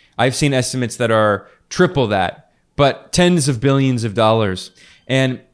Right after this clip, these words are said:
the report notes that this is the largest amount of military aid given by any country to a single beneficiary in any year since the Cold War. So again, this is the new Cold War.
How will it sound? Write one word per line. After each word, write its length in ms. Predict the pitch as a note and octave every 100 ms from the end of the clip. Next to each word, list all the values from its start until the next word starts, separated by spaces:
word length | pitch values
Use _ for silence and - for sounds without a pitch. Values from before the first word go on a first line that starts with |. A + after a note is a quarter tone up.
| _ B2
the 340 | A#2 B2+ B2+
report 460 | B2+ A#2 E3 D#3+ C3+
notes 280 | D3 D3 C3
that 80 |
this 160 | C3+ C#3
is 160 | C#3+ A#2+
the 160 | C3+
largest 680 | A2 A#2+ D3+ F3 D3 D#3+ -
amount 460 | D#3 C#3 C3 D3 B2+
of 140 | A2+
military 600 | A#2+ C3 B2+ C#3+ B2+ A#2+
aid 380 | G#2+ A2 G2+ G2+ - - A#2
given 320 | B2+ C#3+ D3+
by 300 | B2+ B2+ A#2+ - -
any 360 | F3 G#3 G#3+
country 720 | - D#3+ D#3+ D3 A#2+ G#2 F#2 _ _ -
to 180 | C#3+
a 60 | C#3
single 440 | - - F3 F#3
beneficiary 840 | D#3 D3 C#3 C#3+ C3 C3 A#2+ A2+ G#2+ -
in 140 | B2+ B2+
any 360 | D3 E3+ F#3+ E3+
year 460 | C#3+ C#3+ B2 G#2 F#2
since 520 | - C#3+ C3 - -
the 240 | - B2+
Cold 500 | - A#2+ A2 G#2 G#2 -
War. 340 | G#2+ F#2 E2+ _ -
So 180 | - D3
again, 320 | F#3 C3 F2+ - _ _ _ _ -
this 160 | C#3
is 100 | E3
the 60 | D#3
new 160 | E3 F3+
Cold 280 | D#3 B2+
War. 400 | A2 G2+ F#2 -